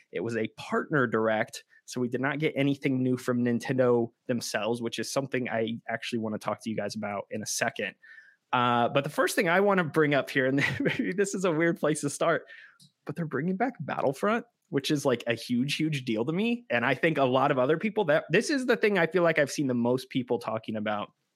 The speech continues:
online in the wake of this Direct, is that they've got this Star Wars Battlefront Classic Collection that's coming out next month. It's going to contain both Battlefront one and Battlefront two. There's going to be sixty-four player online battles, which is crazy. Um,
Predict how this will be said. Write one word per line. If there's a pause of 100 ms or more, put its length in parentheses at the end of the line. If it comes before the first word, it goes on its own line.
(400)
online
in
the
wake
of (540)
this
Direct,
is
that
they've
got
this
Star
Wars
Battlefront
Classic
Collection
that's
coming
out
next
month. (260)
It's
going
to
contain
both
Battlefront
one
and
Battlefront
two. (280)
There's
going
to
be
sixty-four
player
online
battles,
which
is
crazy. (460)
Um,